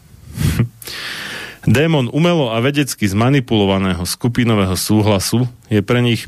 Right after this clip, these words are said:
príliš konšpiračný na to, aby mu uverili. Nemalá časť z nich je dokonca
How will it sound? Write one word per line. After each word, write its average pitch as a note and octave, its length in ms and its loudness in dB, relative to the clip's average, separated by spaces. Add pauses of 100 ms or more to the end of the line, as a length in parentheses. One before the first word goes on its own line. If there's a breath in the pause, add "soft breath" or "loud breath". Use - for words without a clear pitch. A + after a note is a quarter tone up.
príliš F#3 480 0
konšpiračný A#2 720 0
na F#2+ 240 2
to, G#2+ 240 0
aby G2 240 0
mu G2 240 0
uverili. F2+ 640 0 (880 soft breath)
Nemalá C#3 400 2
časť C#3 400 -2
z F#2+ 160 -4
nich C3 240 4
je G2+ 80 2
dokonca G#2+ 320 0